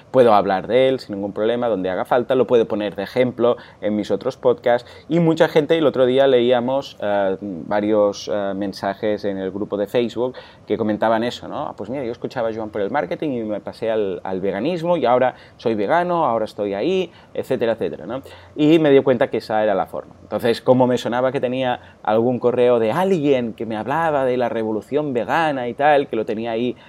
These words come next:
archivado, dije, yo tenía a alguien, lo busqué, encontré a Joseph y fue, evidentemente, cuando le propuse el tema del podcast, ¿m?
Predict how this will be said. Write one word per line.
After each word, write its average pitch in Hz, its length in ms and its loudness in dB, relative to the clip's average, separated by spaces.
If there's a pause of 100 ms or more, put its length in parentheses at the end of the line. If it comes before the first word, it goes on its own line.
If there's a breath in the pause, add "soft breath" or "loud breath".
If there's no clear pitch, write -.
(180 loud breath)
archivado, 135 640 2
dije, 117 540 2 (340 loud breath)
yo 110 100 -10
tenía 131 420 -2
a - 20 -2
alguien, 120 260 -2
lo 113 80 2
busqué, 107 360 0
encontré 107 340 0
a 107 40 0
Joseph 143 420 0
y 156 120 6
fue, 120 300 2 (240 soft breath)
evidentemente, 104 580 -2
cuando 104 240 -4
le 98 100 0
propuse 90 360 -6
el 98 60 -4
tema 92 200 -6
del 87 160 -4
podcast, 113 420 -2 (140)
¿m? 107 160 -8